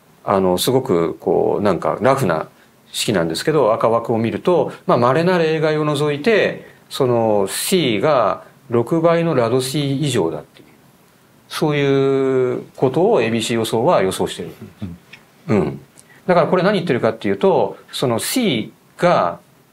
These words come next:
Speaker 1: 七以上の同じ素数で二回以上割り切れるっていうのは、まあ、あんまりないっていうことを言ってるんですね。
Speaker 2: うん。
Speaker 1: もしCが七以上の素数で二回以上割れちゃったら、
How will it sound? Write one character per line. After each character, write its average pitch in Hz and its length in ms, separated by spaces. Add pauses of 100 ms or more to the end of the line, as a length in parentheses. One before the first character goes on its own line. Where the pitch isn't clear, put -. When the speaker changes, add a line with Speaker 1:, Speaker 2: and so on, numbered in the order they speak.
(200)
Speaker 1:
七 180 320
以 254 120
上 107 300
の 92 380
同 139 140
じ 147 140
素 139 160
数 131 240
で 95 100
二 98 220
回 165 300
以 170 40
上 113 240
割 92 180
り 98 60
切 120 80
れ 110 80
る 104 80
っ - 160
て 90 60
い 82 40
う 82 40
の 95 120
は、 110 240 (280)
ま 110 340
あ、 - 20
あ 107 40
ん 110 60
ま 110 80
り 98 80
な 87 100
い 76 60
っ - 20
て - 200
い - 40
う 101 200 (520)
こ 110 120
と 101 100
を - 20
言 85 80
っ - 40
て - 40
る 78 60
ん - 20
で - 60
す 120 80
ね。 143 60
Speaker 2:
う 147 40
ん。 - 20
Speaker 1:
も 196 80
し 190 140
C 180 280
が 156 320 (300)
七 170 260
以 254 140
上 202 340
の 190 160
素 185 140
数 170 180
で 131 120
二 113 240
回 214 220
以 - 20
上 110 140
割 90 160
れ - 40
ち 90 40
ゃ 82 40
っ - 60
た 107 140
ら、 127 360